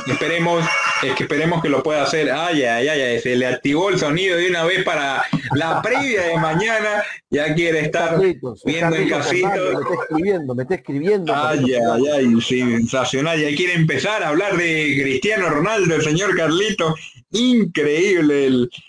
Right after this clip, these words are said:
Speaker 1: el señor Carlito, pero bueno, un saludo a todo el público tribunero que se está conectando a lo que es la transmisión.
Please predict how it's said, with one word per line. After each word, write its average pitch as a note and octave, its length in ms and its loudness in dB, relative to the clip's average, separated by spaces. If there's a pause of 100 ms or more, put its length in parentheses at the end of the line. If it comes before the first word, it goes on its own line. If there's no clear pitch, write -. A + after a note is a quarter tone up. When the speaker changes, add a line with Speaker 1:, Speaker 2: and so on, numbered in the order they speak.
(340)
Speaker 1:
el C3 180 0
señor D3+ 380 0
Carlito, C#3 440 2
pero C#3 200 2
bueno, C#3+ 260 0 (220)
un D3+ 160 2
saludo F3 340 2
a F3 60 0
todo F#3 80 2
el F3+ 120 0
público F#3 380 4
tribunero G3 760 2 (160)
que C3+ 100 0
se C#3+ 80 0
está D#3 180 -2
conectando E3 500 0
a - 20 2
lo D#3 140 2
que D3+ 200 0
es E3+ 140 0
la D#3 180 2
transmisión. G3+ 840 0